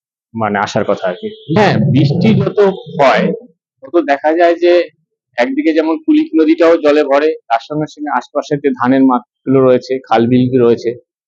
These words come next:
বা আমাদের শহরের আশপাশে যেসব খা-, জলাশয়গুলো রয়েছে সেগুলোও ভরে এবং তার ফলে একদিকে মাছ, ছোট মাছ যেগুলো সেগুলোও হয়,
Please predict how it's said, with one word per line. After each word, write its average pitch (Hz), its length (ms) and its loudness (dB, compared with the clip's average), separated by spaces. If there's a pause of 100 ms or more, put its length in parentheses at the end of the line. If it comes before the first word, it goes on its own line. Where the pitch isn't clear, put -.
(220)
বা 123 280 -2 (120)
আমাদের 123 280 -4
শহরের 135 400 0
আশপাশে 127 420 -4
যেসব 123 260 -2
খা-, 113 560 -6
জলাশয়গুলো 120 460 2
রয়েছে 117 240 0
সেগুলোও 123 360 0
ভরে 110 280 -2 (460)
এবং 135 240 0
তার 131 180 2 (100)
ফলে 160 160 2
একদিকে 151 360 -2
মাছ, 123 460 -4
ছোট 123 300 -12
মাছ 120 260 0
যেগুলো 110 280 -4
সেগুলোও 113 380 0
হয়, 123 240 0